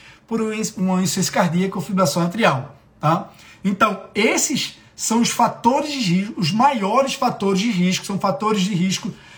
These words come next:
ah, que estão associados, que têm um risco relativo acima de dez pra tep. Ou seja, a gente deve tá sempre ligado, sempre atento nesses pacientes. Óbvio, existem outros fatores de risco clássicos também, como eu citei no início da live,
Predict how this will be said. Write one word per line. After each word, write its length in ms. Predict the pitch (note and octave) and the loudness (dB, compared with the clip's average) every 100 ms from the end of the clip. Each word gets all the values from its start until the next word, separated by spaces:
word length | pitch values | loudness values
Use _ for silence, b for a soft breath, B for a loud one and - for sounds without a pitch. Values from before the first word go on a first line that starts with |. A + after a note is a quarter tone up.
| B | B
ah, 180 | E3 E3+ | 2 2
que 100 | E3+ | 2
estão 200 | F3+ A3 | -2 -2
associados, 500 | - G#3+ - F#3+ F#3 | 0 -2 2 2 2
que 60 | - | 0
têm 140 | A3 | 0
um 40 | |
risco 480 | D#3+ D#3+ C#4+ - - | 2 2 2 0 0
relativo 560 | A#3 A#3 - F#3 F#3+ - B B B | 2 2 2 0 -2 -4 B B B
acima 360 | F3 - A#3+ B3+ | -2 0 -2 0
de 120 | C#4 | 0
dez 520 | E3+ F3+ F#3+ A3 - B B _ | 4 4 2 -2 -10 B B _
pra 140 | G#3 | 0
tep. 460 | A3+ F3 D3+ - G#2+ - - - | 2 2 0 -2 -6 -8 -16 -6
Ou 100 | D#3 | -2
seja, 520 | - F#3 C#3+ C3 - B B | 2 2 4 2 -2 B B
a 60 | - | -2
gente 180 | D#3 F3 | -2 0
deve 200 | F#3+ F#3+ | 0 0
tá 160 | - | 0
sempre 520 | - - A#3 A#3+ A#3+ B3 | 0 0 0 0 0 -2
ligado, 420 | G3 E3 F3 E3 | 0 2 2 0
sempre 340 | - A3+ B3+ | -2 -2 0
atento 540 | A#3 - E3+ E3+ G3 F#3 B B B | 0 0 0 0 -4 -14 B B B
nesses 320 | E3+ G3+ - - | -2 0 0 2
pacientes. 580 | G#3+ - A#3 D#3 - - | 2 2 0 -2 -4 -2
Óbvio, 360 | - C#4+ F#3+ D#3 | 2 4 2 -2
existem 360 | D3 G#3+ - G3 | -2 0 0 0
outros 360 | G#3+ A3 - B B B | 0 -2 -6 B B B
fatores 360 | F#3 F#3 G#3 E3+ | 0 0 0 0
de 100 | F#3+ | 0
risco 240 | - G#3+ - | 0 -6 -2
clássicos 520 | F3 G3 G#3 - D3+ | 2 2 2 -6 -6
também, 380 | F#3 E3 F#3 E3 | -2 0 0 0
como 360 | D#3 D#3 D#3 | -2 -4 -2
eu 60 | E3+ | -4
citei 420 | D3 F3 F#3+ G3 | -4 -4 -2 0
no 100 | F3+ | 2
início 240 | E3+ E3+ F#3 | 0 0 0
da 100 | G3+ | 2
live, 360 | F3+ G3 G3+ | 4 2 -6